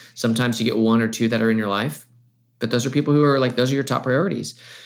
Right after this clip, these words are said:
Your Bs are like, "I love these people." And maybe some of these Bs can become As over time, but "I love these people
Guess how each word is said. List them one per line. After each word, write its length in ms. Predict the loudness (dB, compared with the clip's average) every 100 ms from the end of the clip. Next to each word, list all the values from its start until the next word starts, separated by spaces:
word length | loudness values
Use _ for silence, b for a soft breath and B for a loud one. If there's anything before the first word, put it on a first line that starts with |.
| B
Your 100 | 2
Bs 240 | 4 2
are 60 | 2
like, 160 | 0
"I 60 | 2
love 180 | 0 0
these 100 | -2
people." 320 | 0 0 2
And 100 | 4
maybe 200 | 4 2
some 220 | 0 0
of 60 | 2
these 160 | 0 2
Bs 200 | 2 2
can 160 | 0
become 280 | 0 0 0
As 180 | 0 0
over 160 | -4
time, 300 | -2 -2 -2
but 200 | -2 -4 -6 B B B
"I 80 | 0
love 180 | 2 2
these 140 | 0
people 540 | 0 -2 2 0 0